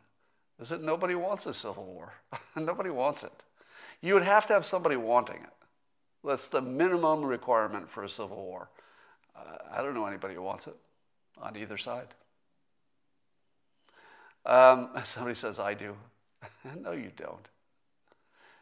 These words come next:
China wants one. Uh, I don't even know if they do. Do you think China would want the United States to destroy itself? Maybe. Could be. Um,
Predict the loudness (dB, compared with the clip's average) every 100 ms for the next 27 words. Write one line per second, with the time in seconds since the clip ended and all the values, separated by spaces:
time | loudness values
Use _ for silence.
0 | _ _ -6 0 0 0 -4 -6 -6 -10
1 | -12 -14 -16 -12 -6 -4 -2 -2 -4 -12
2 | -18 -10 -4 0 0 0 2 2 2 -4
3 | -4 -6 -8 _ _ _ -20 -20 -20 -8
4 | -4 0 0 -2 0 2 4 2 -2 -8
5 | -8 -6 -6 -4 2 4 2 -8 -16 _
6 | _ _ -18 -14 -12 -6 -6 -6 -10 -10
7 | -12 -12 -16 -18 -14 -14 -10 -8 -8 -12
8 | -16 -16 _ _ _ _ _ _ _ _
9 | _ _ _ _ -12 -12 -12 -16 _ _
10 | _ _ _ _ _ _ _ _ -18 -18
11 | -18 -20 _ _ _ _ _ _ _ -20
12 | _ -20 -20 -8 6 10 10 8